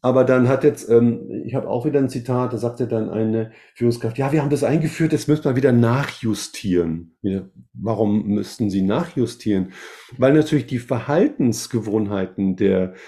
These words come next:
der Mitarbeitenden, ähm, das Mindset sich nicht geändert hat. Die Methoden wurden zwar eingeführt, aber, ne, die,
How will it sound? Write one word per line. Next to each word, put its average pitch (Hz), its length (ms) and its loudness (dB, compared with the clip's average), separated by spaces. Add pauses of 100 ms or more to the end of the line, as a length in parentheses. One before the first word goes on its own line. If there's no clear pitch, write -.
(180)
der 110 100 4
Mitarbeitenden, 101 1120 0 (340)
ähm, 104 520 2 (480)
das 113 140 -8
Mindset 147 460 4
sich 117 220 -6
nicht 117 140 -2
geändert 98 300 0
hat. 101 120 0
Die 120 60 6
Methoden 185 360 4
wurden 170 160 6
zwar 131 140 -2
eingeführt, 208 480 2
aber, 127 280 2
ne, 185 340 0
die, 123 220 -10